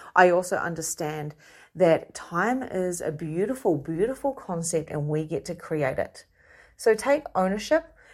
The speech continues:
and know that whatever you're receiving is what you are choosing. And if you do require help to get out of, you know, to clean up the unconscious mind, really, you know, reach out to me.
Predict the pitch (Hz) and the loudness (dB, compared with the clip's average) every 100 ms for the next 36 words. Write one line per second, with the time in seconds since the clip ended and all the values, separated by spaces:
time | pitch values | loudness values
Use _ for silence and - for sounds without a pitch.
0 | _ - 180 175 175 170 - 165 160 180 | _ -4 0 2 4 4 4 0 0 0
1 | 226 262 277 285 285 175 160 170 165 160 | 0 2 2 0 0 -2 0 -4 -6 -6
2 | 156 151 151 156 156 156 - - 170 180 | -4 -4 -4 -4 -4 -6 -10 -4 0 0
3 | 196 196 160 143 - 57 57 170 - - | 0 -2 -2 -2 -4 -12 -16 -18 -20 -20
4 | _ - 202 208 208 - _ _ 233 - | _ -2 2 2 -2 -12 _ _ 2 4
5 | 302 214 170 190 254 277 277 - 151 156 | 0 0 4 6 6 2 -2 -2 -4 0
6 | 202 175 143 - 120 - - _ _ _ | 0 -2 -6 2 4 4 0 _ _ _
7 | _ _ _ _ - 214 196 - 214 - | _ _ _ _ 2 2 2 0 -4 0
8 | - 156 220 - - 170 147 - 170 175 | 4 6 6 2 -4 -4 -4 -14 -6 -2
9 | 160 160 - - - - 427 539 240 220 | 0 -2 -10 -8 -6 2 4 6 4 4
10 | 190 202 185 170 165 - 151 202 208 180 | 2 2 -2 -4 -6 -2 2 2 2 -2
11 | 147 139 - - - _ 254 269 302 381 | -2 -2 -8 -16 -20 _ -2 2 2 2
12 | - 349 - - 262 214 - 175 | 2 0 0 -2 -2 -2 -4 -10